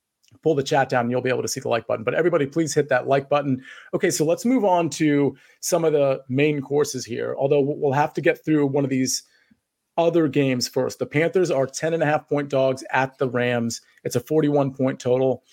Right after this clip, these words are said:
I'm not interested in anything in this game. Uh, P J Walker is going to be leading the Panthers. I don't think I'm,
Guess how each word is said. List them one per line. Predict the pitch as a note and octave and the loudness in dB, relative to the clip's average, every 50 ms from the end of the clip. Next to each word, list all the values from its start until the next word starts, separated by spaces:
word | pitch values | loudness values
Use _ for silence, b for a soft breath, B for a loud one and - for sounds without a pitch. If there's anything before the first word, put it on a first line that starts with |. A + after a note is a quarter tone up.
| b b b b b b b b b | b b b b b b b b b
I'm | - E3 G3+ | 0 2 2
not | G3 F#3 E3+ D#3+ | 4 4 4 4
interested | D#3+ C#3+ C#3+ D3 C3+ C#3+ - D3+ C#3 | 2 2 0 -4 -4 0 0 0 0
in | C3+ | 2
anything | B2+ B2 B2+ C3 C3 - B2+ B2+ | 2 2 0 0 -2 -2 -2 -2
in | B2 B2 | -2 -2
this | A#2+ A2+ - | -4 -6 -2
game. | - C3 B2 B2 A#2+ A#2 A#2+ - | -2 -2 -2 0 -2 -4 -4 -4
Uh, | - B2 A#2+ | -2 -2 -2
P | A#2 - - E3+ E3+ | -4 -2 -2 -4 0
J | C#3 E3 D3+ | 2 2 2
Walker | C#3 C#3 C#3+ C#3 C3+ - | 2 2 0 0 2 0
is | C3+ C3 | -2 0
going | - C3+ B2+ B2+ | 0 0 0 0
to | C3+ | 0
be | C3 C3 | -2 -2
leading | B2 C3 C3 B2+ B2 | -2 -2 -2 0 -2
the | A#2+ | -4
Panthers. | A#2 - B2 A#2 A#2 - - B2 A#2+ A2 - B B B B B - | -4 -2 -2 -2 -2 -2 -2 -2 -2 -4 -6 B B B B B -2
I | D3+ E3+ | 0 2
don't | F#3 F#3+ D3 - | 2 0 0 0
think | F#3 F3 F3+ | -2 0 0
I'm, | F3 D3 D3+ | 0 -2 -2